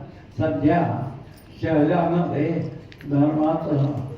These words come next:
पालन कमी कमी व्हायला लागलंय शिक्षणामुळे, बरं का, की त्यांना इंग्रजी लोकांचं, ख्रिश्चन लोकांचं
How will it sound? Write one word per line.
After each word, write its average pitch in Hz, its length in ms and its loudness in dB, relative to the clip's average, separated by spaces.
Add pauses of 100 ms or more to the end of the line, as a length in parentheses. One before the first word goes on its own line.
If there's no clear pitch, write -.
(320)
पालन 147 380 2
कमी 151 360 0
कमी 160 440 2
व्हायला 165 300 0
लागलंय 143 520 -4 (440)
शिक्षणामुळे, 170 1300 0 (440)
बरं 135 220 -2
का, 135 220 -2 (500)
की 156 160 -4
त्यांना 151 520 0 (380)
इंग्रजी 170 680 2
लोकांचं, 165 640 0
ख्रिश्चन 160 520 -4
लोकांचं 165 680 -4